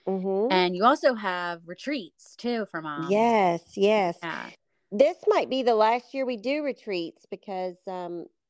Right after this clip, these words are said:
Speaker 1: this next year, twenty twenty-three, we're going to be just focusing on the podcast, which is Wire Talk, and just how to
Speaker 2: Mm-hmm.
Speaker 1: make that better to reach more, um, moms. We are on all the continents other than Antarctica, but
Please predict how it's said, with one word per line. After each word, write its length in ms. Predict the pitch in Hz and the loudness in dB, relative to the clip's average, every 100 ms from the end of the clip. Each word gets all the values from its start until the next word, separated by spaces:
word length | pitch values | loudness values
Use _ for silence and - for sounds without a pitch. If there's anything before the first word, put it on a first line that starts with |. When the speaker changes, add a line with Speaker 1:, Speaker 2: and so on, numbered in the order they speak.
| _ | _
Speaker 1:
this 180 | 214 190 | -10 -10
next 340 | 214 254 - - | -10 -10 -10 -12
year, 160 | 185 | -10
twenty 300 | 180 - 202 | -10 -12 -12
twenty-three, 600 | 185 - 180 - 220 220 190 | -12 -12 -14 -12 -8 -8 -8
we're 180 | 180 | -12
going 400 | 165 180 175 175 170 | -10 -10 -10 -12 -16
to 80 | - | -20
be 420 | 170 170 165 160 _ _ _ _ _ _ _ | -14 -12 -12 -14 _ _ _ _ _ _ _
just 320 | 277 277 _ | -4 -4 _
focusing 640 | 233 220 220 202 202 196 | -2 -2 -8 -12 -12 -8
on 340 | 190 185 185 180 | -8 -6 -8 -8
the 80 | 185 | -12
podcast, 680 | - 185 - 202 247 269 | -8 -8 -6 -4 -4 -6
which 140 | 240 - | -16 -14
is 140 | 185 - | -14 -10
Wire 220 | 180 180 | -10 -10
Talk, 440 | 190 190 233 - _ | -10 -8 -8 -12 _
and 180 | 180 175 | -10 -10
just 220 | 175 - 175 | -12 -16 -10
how 180 | 180 185 | -4 -4
to 60 | |
Speaker 2:
Mm-hmm. 20 | |
Speaker 1:
make 240 | 175 170 - | -2 -4 -4
that 240 | 190 - | -6 -4
better 400 | 180 170 196 294 - | -2 -2 -2 -4 -8
to 120 | 220 | -10
reach 260 | 190 180 _ | -8 -10 _
more, 500 | 185 180 185 180 175 - 180 | -8 -6 -4 -6 -8 -12 -14
um, 460 | 175 165 156 156 _ _ 190 | -12 -12 -14 -16 _ _ -12
moms. 560 | 175 160 170 262 262 _ _ _ - | -8 -6 -8 -10 -14 _ _ _ -2
We 140 | 226 | 2
are 240 | 233 269 262 | 2 2 0
on 140 | 226 | 0
all 340 | 226 233 233 | 0 2 0
the 100 | 214 | -2
continents 600 | 214 262 247 - 220 202 | -8 -8 -8 -6 -6 -6
other 220 | - 208 220 | -6 -4 -4
than 160 | 214 | -2
Antarctica, 800 | 208 196 196 233 254 214 208 180 180 | -2 -4 -6 -8 -8 -12 -8 -6 -2
but 220 | 175 | -4